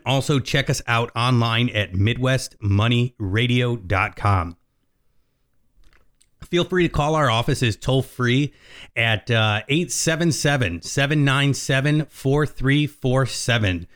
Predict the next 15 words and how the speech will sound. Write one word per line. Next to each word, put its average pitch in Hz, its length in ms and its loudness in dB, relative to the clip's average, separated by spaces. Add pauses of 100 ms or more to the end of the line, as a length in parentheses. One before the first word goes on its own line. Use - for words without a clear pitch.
(420)
My 170 240 0
name 220 180 2
is 180 220 0
Anthony 185 340 0
Mayhew, 175 280 2
and 147 120 -2
I'm 156 120 2
excited 190 540 -2
to 180 80 0
be 170 340 0
here 143 220 2
with 104 220 -2
you. 98 140 -2
Well, 180 220 0
folks, 220 400 -2